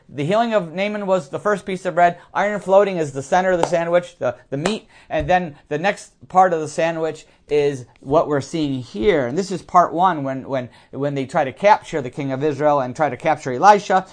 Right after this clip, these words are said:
Part two, wait till we see next time, uh, what God, God's power does to the entire Aramean army. So healing the Aramean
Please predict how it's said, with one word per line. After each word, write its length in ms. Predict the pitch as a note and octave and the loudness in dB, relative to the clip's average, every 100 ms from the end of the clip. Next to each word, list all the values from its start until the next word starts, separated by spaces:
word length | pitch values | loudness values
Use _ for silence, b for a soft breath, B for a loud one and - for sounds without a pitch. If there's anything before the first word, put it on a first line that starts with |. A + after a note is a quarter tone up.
| B - | B 0
Part 260 | E3+ - | 0 0
two, 240 | - A3+ B3+ | -4 -2 0
wait 220 | D#3 D3+ | 0 -2
till 80 | D#3+ | -6
we 80 | C#3+ | -6
see 180 | D3 | -6
next 300 | C#3 G#3 - | -2 -4 -4
time, 340 | - C3 C#3+ D#3+ b b | -4 -2 -4 -10 b b
uh, 140 | G#2+ F#2+ | -6 -4
what 420 | C#3+ D#3+ D#3 D3 | 2 4 2 4
God, 680 | D3+ D3+ C3+ - G#2+ C#3 C#3+ | 4 4 2 -10 -18 -14 0
God's 240 | D3+ D3 | 0 0
power 400 | - - D#3+ D#3 | -4 -2 0 2
does 240 | D3 E3 C#3+ | 0 -2 -4
to 120 | D3 | -6
the 140 | C3+ | -6
entire 380 | C3 D#3 F3 E3 | -6 -4 -2 -2
Aramean 640 | C3 E3+ D#3 D#3 D3+ C3 - | -2 -4 -4 -6 -8 -8 -4
army. 580 | F3 A3 A#3 A#3 A#3 B B | -2 0 -2 -4 -6 B B
So 320 | B D3+ C3+ - | B 2 2 -2
healing 300 | G3+ A#3+ A3+ | 0 0 2
the 60 | |
Aramean 600 | A3 A3 G#3+ A3 A3 G#3 | 0 0 -2 -4 -4 -6